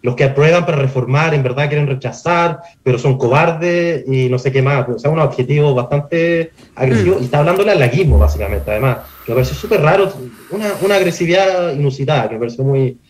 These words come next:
Speaker 1: muy curiosa. De hecho, la columna Matamala un poco habla de eso también.
Speaker 2: Sí.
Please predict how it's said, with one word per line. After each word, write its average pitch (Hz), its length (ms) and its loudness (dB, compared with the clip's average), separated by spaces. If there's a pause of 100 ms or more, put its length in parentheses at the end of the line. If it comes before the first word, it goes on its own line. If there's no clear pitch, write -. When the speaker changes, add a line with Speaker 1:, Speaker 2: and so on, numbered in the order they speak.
(220)
Speaker 1:
muy 143 160 2
curiosa. 139 340 2
De 113 60 -4
hecho, - 120 -2
la 123 120 2
columna 135 260 2
Matamala 143 640 2
un 135 160 -2
poco 131 300 0
habla 131 240 2
de 131 100 2
eso 127 160 -2
también. 113 420 -4
Speaker 2:
Sí. - 380 -6